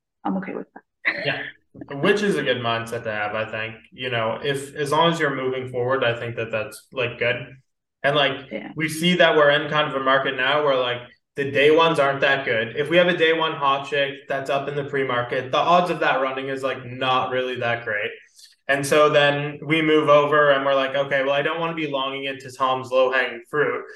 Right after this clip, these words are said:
Speaker 2: And then we look at day three and we're like, "Okay, maybe day three can give a move." Like, we saw XBev that had a pretty good move, uh, on day
Speaker 1: Mm-hmm.
Speaker 2: three,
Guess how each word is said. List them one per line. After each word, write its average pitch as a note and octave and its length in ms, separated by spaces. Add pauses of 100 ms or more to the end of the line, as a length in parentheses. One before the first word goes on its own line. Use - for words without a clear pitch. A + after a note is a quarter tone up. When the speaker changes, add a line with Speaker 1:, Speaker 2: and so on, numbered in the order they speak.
(220)
Speaker 2:
And C#3+ 100
then E3 140
we E3+ 60
look D#3+ 180
at D3 120
day C#3+ 240
three D#3 200
and C#3+ 100
we're C3 120
like, C3 200
"Okay, F#3 400
maybe G3 380
day F3+ 240
three F3+ 240
can F3 100
give D#3 140
a D3 60
move." D3 200
Like, C#3+ 160
we C#3 80
saw D3 280
XBev D3+ 680 (400)
that C#3 300
had D3 180
a C#3+ 120
pretty E3 220
good D3+ 280
move, C#3 440 (380)
uh, B2+ 320
on C#3 220
day C3+ 240
Speaker 1:
Mm-hmm. F3 100
Speaker 2:
three, C#3 540